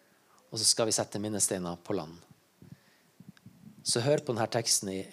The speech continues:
Romerbrevet, kapittel seks, vers tre til elleve. Romerbrevet seks, tre til elleve. «Vet dere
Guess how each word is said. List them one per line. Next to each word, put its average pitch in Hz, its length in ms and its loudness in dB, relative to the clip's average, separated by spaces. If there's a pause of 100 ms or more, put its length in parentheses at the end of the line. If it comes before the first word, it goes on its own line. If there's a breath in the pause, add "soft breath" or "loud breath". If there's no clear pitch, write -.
Romerbrevet, 98 640 0 (260)
kapittel 98 460 -2
seks, - 400 4 (880 soft breath)
vers - 300 4
tre 104 200 0
til 82 200 -6
elleve. 82 240 -6 (3000)
Romerbrevet 113 440 4
seks, - 360 4 (240)
tre 101 180 -6
til - 140 -8
elleve. 80 240 -12 (1200 soft breath)
«Vet 180 320 8
dere 143 220 6